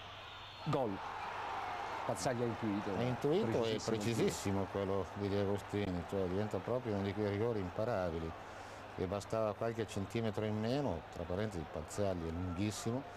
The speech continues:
Speaker 2: si era disteso bene, è arrivato a coprire quasi tutto lo specchio della porta, tranne appunto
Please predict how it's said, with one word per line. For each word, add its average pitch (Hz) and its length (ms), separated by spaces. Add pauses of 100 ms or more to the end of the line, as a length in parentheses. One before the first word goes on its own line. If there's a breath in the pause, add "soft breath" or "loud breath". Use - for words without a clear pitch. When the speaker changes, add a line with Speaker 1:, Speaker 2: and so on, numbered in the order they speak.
(240 loud breath)
Speaker 2:
si - 180
era 101 100
disteso 110 460
bene, 113 300
è - 20
arrivato 92 360
a 95 40
coprire 104 640 (280)
quasi 123 420
tutto 123 280
lo 92 100
specchio 107 380
della 113 140
porta, 101 400
tranne 82 320
appunto 82 420